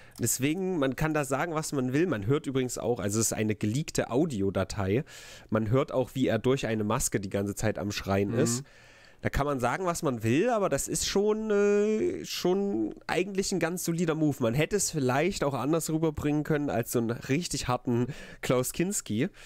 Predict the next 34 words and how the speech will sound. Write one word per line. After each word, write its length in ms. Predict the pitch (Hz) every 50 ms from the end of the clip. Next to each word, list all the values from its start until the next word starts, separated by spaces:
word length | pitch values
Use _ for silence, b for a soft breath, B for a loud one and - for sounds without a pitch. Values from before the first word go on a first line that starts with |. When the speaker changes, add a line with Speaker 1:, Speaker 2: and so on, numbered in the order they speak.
| B B B B B B B B - - - -
Speaker 1:
Aber 260 | - 120 123 135 120 -
an 220 | 113 110 107 104
sich 360 | 92 95 113 156 233 277 -
Speaker 2:
Ja, 120 | - 151 151
doch, 200 | - 170 160 -
es, 160 | 180 175 -
äh, 160 | - 185 160
Speaker 1:
nicht 240 | 135 147 196 - -
die 60 | 214 196
schlechteste 540 | - - 180 185 - - 196 185 - - 170
Intention. 440 | 160 160 - 165 160 147 - 131
Speaker 2:
es 120 | - - 95
verleiht 380 | - 180 160 147 143 160 175
dem 140 | - 165 156
Ganzen 300 | 147 151 160 165 - -
ja 100 | 165 151
schon 280 | 147 - 165 160 165 165
einen 180 | 160 156 156 147
gewissen 320 | 156 147 156 156 - 156
Nachdruck. 680 | 143 135 143 175 - - - - 151 151 156 - -
Und 140 | - 165 151
ich 120 | 156 - -
war 100 | 160 151
jetzt 180 | 147 147 - 147
auch 140 | 156 175
letztens, 480 | 175 160 160 - - 170 160 160 - -
äh, 300 | - 147 143 143 143 139 -
an 240 | - - - - - - - -
einem, 300 | 160 151 151 147 143 135
an 60 | - 143
einem 100 | 147 143 139
Filmset, 720 | - - 165 170 196 208 202 - - 143 156 165 - - B B B B B B B B B B B B B B
äh, 280 | 147 147 147 147 147 147 - -
und 360 | - 160 160 165 165 - -